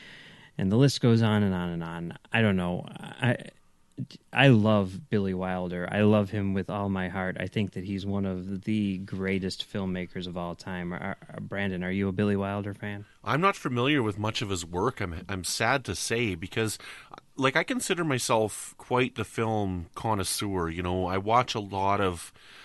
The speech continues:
Speaker 2: at least I used to watch a lot of, uh, you know, cinema from all over the decades and all over the world.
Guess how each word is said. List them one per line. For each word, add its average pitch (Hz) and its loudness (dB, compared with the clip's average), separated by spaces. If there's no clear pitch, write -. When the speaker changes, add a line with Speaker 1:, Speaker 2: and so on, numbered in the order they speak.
Speaker 2:
at 127 -6
least 139 2
I 113 4
used 117 2
to 110 0
watch 92 2
a 98 -2
lot 92 2
of, 87 -2
uh, 87 0
you 101 -4
know, 87 -2
cinema 104 2
from 98 0
all 113 4
over 107 6
the 92 0
decades 98 0
and 92 -2
all 107 0
over 107 0
the 95 0
world. 85 0